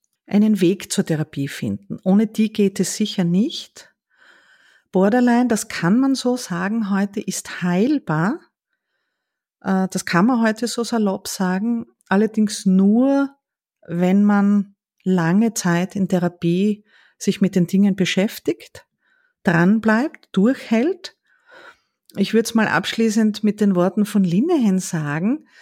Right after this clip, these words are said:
Also wenn dir das Leben Zitronen gibt, mach Limonade daraus, ist eines ihrer bekannten Sprüche. Äh, und das heißt, dieses Beste daraus zu machen, vielleicht aus einer schwierigen Ausgangssituation,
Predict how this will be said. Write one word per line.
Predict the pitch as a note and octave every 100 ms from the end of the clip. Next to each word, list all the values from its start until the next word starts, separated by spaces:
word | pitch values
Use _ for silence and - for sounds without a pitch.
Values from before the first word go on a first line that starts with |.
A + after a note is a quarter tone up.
| - - _
Also | F#3+ G3+
wenn | G3
dir | G3+
das | G#3 G#3 -
Leben | D#3+ F#3+ A3
Zitronen | - G#3 F3+ E3+ G#3 C4+ G3
gibt, | - F#3+ D4 - - - _
mach | F3+ F3+ -
Limonade | F#3 F#3 D#3+ E3+ B3+ E3
daraus, | D3 C#3 C#3+ G3+ B3 -
ist | F#3+
eines | - E3+ F#3+ -
ihrer | - F#3+ F#3+ G#3 G#3 _ _
bekannten | F3 - - E3+ F#3 _ A3+ B3 A#3+ _ _
Sprüche. | - - G3+ G3 B3 E4 _ - - - - - _ _
Äh, | F#3 F#3+ F#3+
und | G3 G#3
das | G3+
heißt, | F#3+ F#3+ G#3 -
dieses | G#3+ G#3 G#3 -
Beste | - F#3+ C4+ - G#3+
daraus | G3+ E3+ E3+ G3+
zu | - G3
machen, | E3 F3+ A3
vielleicht | G#3 G3+ F#3 F#3+
aus | G3+
einer | F#3+
schwierigen | - G#3 A#3+ G#3+ -
Ausgangssituation, | C3+ B3+ - D3+ C#3+ - E3 F3+ E3+ - E3+ G3 A#3+